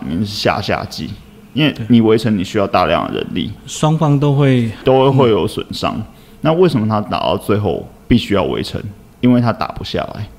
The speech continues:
Speaker 1: 因为他刚在，嗯，昨天我们在火药时代的时候有提到，欧洲去做了一个新型的堡垒，新兴的新嘛。
Speaker 2: 像星星形状的这种堡垒。
Speaker 1: 对，对，对。
Speaker 2: 因为我们印象的堡垒几乎都是正方形。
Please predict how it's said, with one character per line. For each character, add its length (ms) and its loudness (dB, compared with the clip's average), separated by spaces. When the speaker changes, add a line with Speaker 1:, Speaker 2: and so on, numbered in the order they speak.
Speaker 1:
因 100 2
为 100 4
他 460 0
刚 520 0
在， 380 2
嗯， 380 2
昨 220 2
天 220 2
我 80 0
们 100 2
在 140 2
火 220 -2
药 120 2
时 220 -6
代 240 0
的 60 -6
时 120 -8
候 120 -2
有 160 -2
提 260 -8
到， 340 -2
欧 240 2
洲 420 2
去 400 -2
做 240 4
了 60 2
一 80 -2
个 180 -2
新 400 2
型 300 2
的 80 2
堡 260 -2
垒， 180 -4
新 260 2
兴 220 2
的 100 2
新 220 -4
嘛。 60 -2
Speaker 2:
像 200 2
星 240 2
星 220 4
形 260 0
状 260 0
的 120 -2
这 60 -6
种 220 -2
堡 160 -6
垒。 120 -6
Speaker 1:
对， 120 4
对， 200 2
对。 180 -2
Speaker 2:
因 100 0
为 80 4
我 80 4
们 140 4
印 120 6
象 160 2
的 100 2
堡 200 2
垒 140 4
几 180 0
乎 120 4
都 100 2
是 100 -2
正 240 0
方 160 0
形。 200 -4